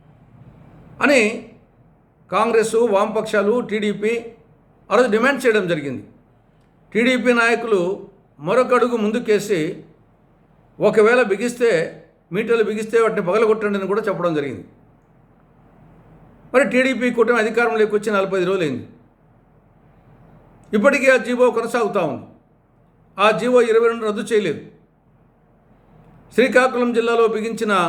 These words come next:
ఈ మీటర్లను తొలగించలేదు. కాబట్టి టీడీపీ కూటమి ప్రభుత్వం వెంటనే జీవో ఇరవై రెండును రద్దు చేయాలని, already శ్రీకాకుళం జిల్లాలో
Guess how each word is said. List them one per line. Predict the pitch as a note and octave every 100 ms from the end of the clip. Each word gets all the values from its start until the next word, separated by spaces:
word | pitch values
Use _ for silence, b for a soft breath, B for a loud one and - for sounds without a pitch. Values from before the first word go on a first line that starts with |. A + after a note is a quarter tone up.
| D#3 - - _ _
ఈ | G3 G#3
మీటర్లను | A3 A#3 A#3 G3+
తొలగించలేదు. | G3+ A3 G#3 F3+ B2 G#2 - _ _ _ _ _ _ _ _ _ _ _ _ _ -
కాబట్టి | A#3 A3+ G3+ F3 F3 - - _ _ _ _
టీడీపీ | G3+ A3+ A#3 - A3+ G#3+
కూటమి | G#3+ G#3+ G#3 F#3+ F3+
ప్రభుత్వం | F3+ G#3 G#3 D#3+ A#2 - - _ _ _ _ _ _
వెంటనే | C#3 F3+ A3 A3 A#3 A3+ E3+
జీవో | G#3 G#3+ G#3+
ఇరవై | F#3+ G3+ G#3
రెండును | G3 G3+ G3 E3+
రద్దు | E3 G3+
చేయాలని, | F#3+ G3 G3 G3+ G#3 - - _ _ _ _ _ _ _ _ _ _ _ - - - - - _ - - - -
already | D3 G#3+ A3+ A3+
శ్రీకాకుళం | G#3+ A3+ A#3 A3+ A3 A3+ G#3
జిల్లాలో | G#3+ G#3 G#3+